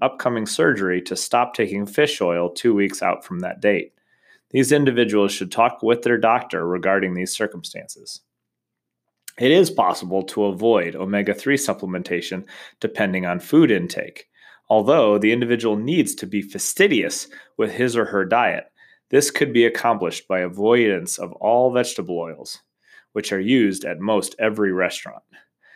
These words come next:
and nuts and seeds. Meat would have to be grass-fed, eggs pasture-raised, and wild-caught fish should be consumed a few times a week.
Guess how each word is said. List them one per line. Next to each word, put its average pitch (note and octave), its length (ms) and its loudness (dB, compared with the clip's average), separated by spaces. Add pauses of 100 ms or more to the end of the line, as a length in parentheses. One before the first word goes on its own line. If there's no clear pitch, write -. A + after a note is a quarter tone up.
(260)
and G#2 460 0 (120)
nuts G#2+ 380 0
and F#2+ 100 -6
seeds. - 580 -4 (520)
Meat C#3 360 2
would G#2 160 2
have G#2+ 240 -2
to - 80 -18
be F#2+ 120 -6
grass-fed, G2 880 -2 (400)
eggs A#2 380 0
pasture-raised, G#2 1120 -4 (320)
and F2+ 180 -8
wild-caught A#2 640 0
fish B2 360 -2
should A2+ 360 -6
be A2+ 100 -4
consumed G2 600 -6
a F2+ 40 -8
few G#2 200 -6
times F#2 340 -6
a F2 60 -6
week. - 360 -6